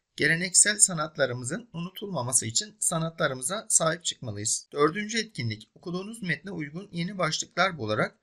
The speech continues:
bu başlıkları aşağıya yazınız. El sanatlarımız ya da el sanatlarımızı yaşatalım. Beşinci etkinlik, metni tekrar okuyunuz. Metni okurken önemli olduğunu düşündüğünüz bölümleri not alma yöntemine uygun şekilde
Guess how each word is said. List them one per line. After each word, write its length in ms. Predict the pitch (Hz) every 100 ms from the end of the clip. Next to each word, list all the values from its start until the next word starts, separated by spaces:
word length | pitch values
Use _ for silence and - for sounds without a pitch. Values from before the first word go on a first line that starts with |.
| _ -
bu 100 | 185
başlıkları 640 | 175 - - 107 143 -
aşağıya 520 | 156 - 151 135 185
yazınız. 600 | 165 147 113 98 - - _ -
El 180 | 180 226
sanatlarımız 920 | 220 165 139 131 113 151 220 - - _ _ _ 185
ya 220 | 180 127
da 280 | 165 226 -
el 160 | 185 185
sanatlarımızı 920 | 185 147 - 135 127 127 220 226 -
yaşatalım. 680 | 170 160 - 160 160 117 107 _ _
Beşinci 380 | 143 - 185 196
etkinlik, 460 | 165 131 117 113 _ _ _ -
metni 360 | 160 - 247
tekrar 300 | 247 233 196
okuyunuz. 580 | 185 180 156 123 120 -
Metni 320 | 165 160 208
okurken 480 | 226 - - 180 185
önemli 380 | 175 170 165 190
olduğunu 460 | 160 139 131 127 139
düşündüğünüz 600 | - 175 156 156 202 165
bölümleri 540 | 120 113 107 143 208 _
not 220 | 185 196
alma 280 | 185 151 185
yöntemine 460 | 165 135 147 127 160
uygun 340 | 156 156 190
şekilde 540 | - 120 139 131 214